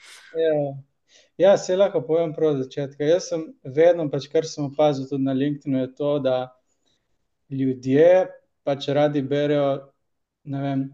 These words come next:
tiste zgodbe ali pa tiste poste, ke, ke so relatable za njih, ne. In ti, če pač pokažeš, da tudi ti delaš napake, tudi ti, ne vem, si fail,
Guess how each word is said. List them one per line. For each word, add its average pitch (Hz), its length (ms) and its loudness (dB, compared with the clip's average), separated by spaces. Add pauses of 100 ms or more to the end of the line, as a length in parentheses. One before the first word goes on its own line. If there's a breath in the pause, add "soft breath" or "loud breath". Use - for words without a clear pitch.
(160)
tiste 147 340 -6
zgodbe 143 560 0
ali 131 140 -2
pa 131 80 -6
tiste 143 300 -6
poste, 156 460 -2
ke, 135 220 -8 (200)
ke - 120 -14
so 127 540 -8 (720)
relatable 156 800 2
za 135 160 -6
njih, 135 300 0
ne. 123 180 -12 (920)
In 127 200 -6
ti, 175 160 -4
če 165 140 -2
pač 160 320 -2
pokažeš, 165 600 0
da 131 120 -4
tudi 151 280 -8
ti 165 160 0
delaš 151 420 2
napake, 135 600 -2
tudi 143 300 -10
ti, 151 160 0
ne 139 120 0
vem, 135 200 0
si 131 160 -10
fail, 131 520 -2